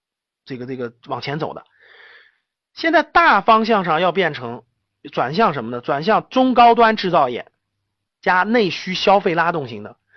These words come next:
刚刚发布的数据呢，现在中国经济拉动有百分之七十八是内需拉动的，就是消费拉动的。未来的方向肯定要抛弃房地产，我告诉你，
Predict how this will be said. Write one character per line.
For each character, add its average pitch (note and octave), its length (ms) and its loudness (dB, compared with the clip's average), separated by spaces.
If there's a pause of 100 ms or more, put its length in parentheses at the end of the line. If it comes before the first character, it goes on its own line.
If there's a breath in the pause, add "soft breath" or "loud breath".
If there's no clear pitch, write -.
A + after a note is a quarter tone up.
(280 soft breath)
刚 C4 160 2
刚 D4 160 4
发 C#4+ 160 4
布 C4 100 -2
的 F#3+ 80 -6
数 G#3 200 -6
据 F#3+ 160 -4
呢， B2+ 200 -4
现 A#3+ 180 -2
在 A#3 100 4
中 A#3 140 -2
国 A3 120 2
经 A3+ 100 -2
济 G#3+ 80 0
拉 G#3 160 4
动 G#3 140 0
有 F#3+ 80 -2
百 C#3+ 140 0
分 E3+ 60 -4
之 G3 60 -2
七 - 220 -6
十 G#3 80 -4
八 A3 180 2
是 A3 80 -2
内 A3 180 -2
需 F3 140 -6
拉 E3+ 160 2
动 D#3 140 -6
的， A2+ 100 -12
就 C#3+ 100 -10
是 C3+ 80 -8
消 A#3+ 200 6
费 A#3 100 2
拉 B2+ 140 -4
动 G#2+ 160 -12
的。 - 100 -20 (880 soft breath)
未 F4 160 0
来 G#3 180 2
的 A#3 60 -2
方 B3+ 220 0
向 F#3 320 -2 (420)
肯 F#3+ 380 -4
定 E4+ 200 0
要 B3 160 4
抛 F#3 180 -4
弃 F3+ 140 -4
房 B2+ 180 -6
地 C3+ 80 -10
产， G#2 160 -10
我 G#2 60 -16
告 G#2+ 100 -8
诉 A2+ 60 -20
你， A2+ 60 -20